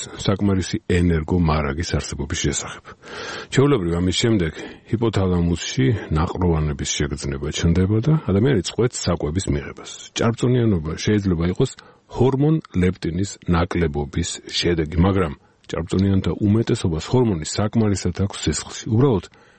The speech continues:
ლეპტინის ზემოქმედებაა შესუსტებული. არ არის დადგენილი მიზეზი, რა უწყობს ხელს ჰორმონის მიმართ რეზისტენტულობას. სწორედ ეს არის მკვლევართა მიზანი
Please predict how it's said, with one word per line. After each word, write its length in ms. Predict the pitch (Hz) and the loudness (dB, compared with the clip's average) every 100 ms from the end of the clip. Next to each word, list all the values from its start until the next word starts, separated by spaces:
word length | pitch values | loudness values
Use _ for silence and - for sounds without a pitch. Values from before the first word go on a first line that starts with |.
| - | -6
ლეპტინის 380 | 98 104 131 131 92 | -4 0 2 0 2
ზემოქმედებაა 800 | 87 107 120 - 95 76 69 73 | 2 4 2 2 0 0 -4 -6
შესუსტებული. 720 | - - - - - - - - - - - - - - - | -6 -8 -10 -18 -20 -20 -20 -20 -20 -18 -16 -14 -14 -14 -4
არ 100 | 156 165 | 2 4
არის 120 | 135 110 | 4 4
დადგენილი 400 | 95 104 107 110 | 2 2 4 4
მიზეზი, 500 | 95 95 98 95 117 - - | 4 2 0 2 -2 -2 0
რა 180 | 101 117 120 - | 2 2 0 -4
უწყობს 380 | 87 - - - | -6 -6 -8 -6
ხელს 260 | - 107 - | -2 -2 -4
ჰორმონის 640 | - 98 98 92 85 92 - | 0 2 4 2 2 0 0
მიმართ 360 | 82 80 85 - - - - | 2 2 0 -4 -12 -6 0
რეზისტენტულობას. 1000 | 90 87 87 87 82 - - - - - - - | 2 2 0 2 0 0 -4 -8 -14 -16 -18 -18
სწორედ 360 | - 123 147 | 0 2 4
ეს 140 | 147 143 | 2 0
არის 220 | 107 80 - | -2 -2 -4
მკვლევართა 560 | - 95 87 85 - 76 | -2 2 2 0 -2 0
მიზანი 360 | 82 87 101 | 0 2 2